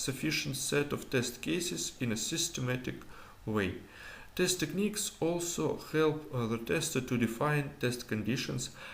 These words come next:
identify coverage items, and identify test data during the test analysis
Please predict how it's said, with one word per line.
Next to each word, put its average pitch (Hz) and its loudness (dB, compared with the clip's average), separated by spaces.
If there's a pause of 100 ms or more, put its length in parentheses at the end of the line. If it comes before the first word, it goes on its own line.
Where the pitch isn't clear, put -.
(160)
identify 135 4
coverage 117 2
items, 156 2
and 117 0
identify 120 2
test - 0
data 151 2
during 123 0
the 104 2
test - 2
analysis 107 0